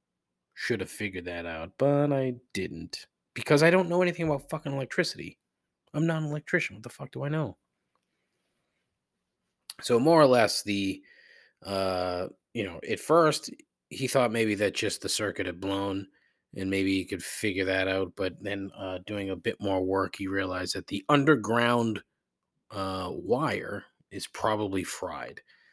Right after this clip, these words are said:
So it's gonna require digging a trench. It's gonna require replacing the wire. It's gonna require, uh, adding a twenty amp circuit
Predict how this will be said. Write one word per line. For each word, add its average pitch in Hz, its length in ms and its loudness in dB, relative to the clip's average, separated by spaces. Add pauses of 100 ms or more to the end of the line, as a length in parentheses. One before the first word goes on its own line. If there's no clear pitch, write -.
(120)
So 92 140 -6
it's 87 120 -8
gonna 92 240 -6
require 87 580 -6 (140)
digging 90 320 -6
a - 80 -16
trench. 190 600 4 (840)
It's - 80 -18
gonna 90 220 -12
require 90 580 0
replacing 90 680 -2
the - 80 -10
wire. 120 600 0 (420)
It's - 80 -20
gonna 92 220 -4
require, 90 720 -2 (480)
uh, 87 220 -6 (100)
adding 98 420 8
a 104 100 -4
twenty 113 500 0
amp 104 160 -2
circuit 98 580 -2